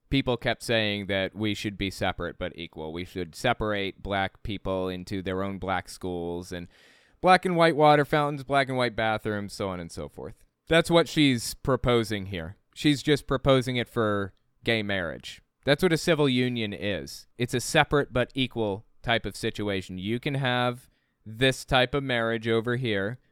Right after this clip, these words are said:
We're going to reserve this marriage for real human beings who really deserve to be married.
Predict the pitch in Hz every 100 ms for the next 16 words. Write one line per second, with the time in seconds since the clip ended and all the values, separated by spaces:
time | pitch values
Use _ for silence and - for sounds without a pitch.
0 | _ 113 139 143 147 139 123 127 120 107
1 | 117 113 113 110 - _ _ 113 139 202
2 | - 117 104 98 95 98 123 - _ _
3 | _ - 117 110 104 98 - 113 160 175
4 | 143 117 120 104 92 92 85 80 76 85
5 | - _ _ 123 117 123 160 170 151 123
6 | 107 101 92 87 90 90 80 67 - -